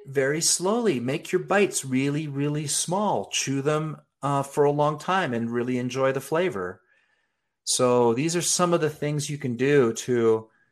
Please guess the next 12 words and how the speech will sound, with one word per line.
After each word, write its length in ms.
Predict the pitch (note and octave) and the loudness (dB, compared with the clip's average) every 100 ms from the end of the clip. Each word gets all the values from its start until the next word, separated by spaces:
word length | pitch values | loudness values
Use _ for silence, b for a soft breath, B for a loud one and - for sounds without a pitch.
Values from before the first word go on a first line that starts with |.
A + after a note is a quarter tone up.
| _ | _
continue 480 | - C#3 - F#3+ F#3 | -6 -4 -2 0 0
to 60 | F3+ | 0
eat 260 | C#3+ D3 | -4 -2
some 200 | - D3 | 0 2
of 80 | C#3 | 4
those, 400 | C3 B2+ A#2+ - | 4 4 2 0
uh, 200 | A#2+ A2 | 0 0
treat 320 | - E3 E3 | 0 -2 -2
foods 340 | - C#3+ D3 C3+ | -4 -4 -2 -4
that 80 | C3+ | -4
you 120 | B2 | -4
enjoy 440 | A#2+ A#2 A#2 A2+ | -2 0 0 0